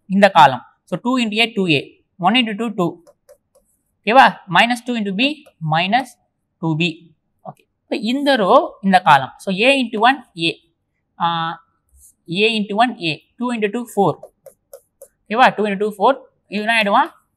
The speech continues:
டூ பி ஆயிடுவான். ஓகே. இப்ப இந்த ரோ, இந்த காலம். So, A into A, டூ ஏ. Two into one, டூ. இவன் minus two B ஆயிடுவான். ஓகே. இப்ப இந்த ரோ, இந்த காலம்.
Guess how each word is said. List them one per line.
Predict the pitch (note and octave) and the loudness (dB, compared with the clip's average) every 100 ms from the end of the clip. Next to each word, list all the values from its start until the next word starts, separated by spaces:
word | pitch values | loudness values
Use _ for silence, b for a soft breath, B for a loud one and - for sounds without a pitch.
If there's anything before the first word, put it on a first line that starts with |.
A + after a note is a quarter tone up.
| _ | _
டூ | G3 F#3 | -6 -4
பி | D#3+ F3 | -2 0
ஆயிடுவான். | D3 B2+ A#2+ - _ _ _ _ _ _ | 0 -2 -10 -16 _ _ _ _ _ _
ஓகே. | E3 - _ _ _ | -12 -12 _ _ _
இப்ப | G#3+ - | -8 -4
இந்த | A#3+ C#4 | -2 0
ரோ, | B3 F#3+ C4+ F4+ - | 2 4 4 2 -2
இந்த | G3 G3+ | 0 4
காலம். | F3+ C#3 B2 - | 4 4 0 -10
So, | F#3 | -10
A | F3 A#3 C4 A#3 | -4 -2 0 -2
into | G#3+ A3+ C4+ C4+ _ _ _ G3 | -6 -6 -6 -6 _ _ _ -2
A, | B3+ B3 - | -2 -4 -8
டூ | G#3+ G3+ | -6 -2
ஏ. | D#3 G3+ D4 _ - _ _ - | 0 0 -4 _ -20 _ _ -6
Two | B3 | -2
into | A#3+ G#3+ G3+ | -2 -2 0
one, | A#3+ C4 - _ | 0 0 -8 _
டூ. | E3+ G3+ C#4 - _ _ _ | -2 -2 -4 -6 _ _ _
இவன் | F#3 A3 D#4 - F3+ | -2 2 2 0 -6
minus | D#3+ F#3+ G#3 C4+ C#4+ - _ - | -2 -2 0 -2 -2 -14 _ -10
two | F3 D#3 | -6 -6
B | F3+ | -4
ஆயிடுவான். | D#3 B2+ G#2+ - _ _ _ | -4 -4 -10 -16 _ _ _
ஓகே. | C#3 - _ _ | -8 -8 _ _
இப்ப | _ G#3 | _ -6
இந்த | A#3 B3+ | -4 0
ரோ, | B3 D4 - | 4 2 2
இந்த | F#3+ F#3 | -2 4
காலம். | D3+ C3 - | 2 2 -6